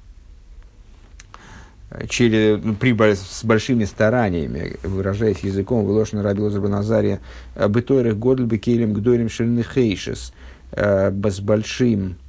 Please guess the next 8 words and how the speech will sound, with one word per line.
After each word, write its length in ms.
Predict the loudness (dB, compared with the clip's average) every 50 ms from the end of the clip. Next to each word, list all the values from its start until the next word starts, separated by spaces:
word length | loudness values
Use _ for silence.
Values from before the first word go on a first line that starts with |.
| -20 -20 -20 -20 -20 -20 -20 -20 -20 -20 -20 -16 -8 -4
усилием, 880 | -2 -2 -2 0 0 0 2 2 2 2 2 2 2 -2 -4 -6 -8 -10 -14 -20 -20 -20 -20 -20 -12 -8
э, 580 | -4 -2 0 0 2 2 2 2 2 2 2
и 100 | 0 -2 -4
по-, 320 | -4 0 2 2 2 2 0
используя 880 | -2 -4 -4 -4 0 0 2 2 2 2 2 2 2 4 4 4 4
большие 800 | 2 2 2 2 0 0 -2 -4 -2 0 0 2 2 2 0 0 -2
медные 800 | -2 0 2 2 2 2 2 2 2 2 2 2 2 0 -2
инструменты. 840 | -4 -4 -4 -4 -2 0 0 2 2 2 2 0 -2 -6 -8 -8 -10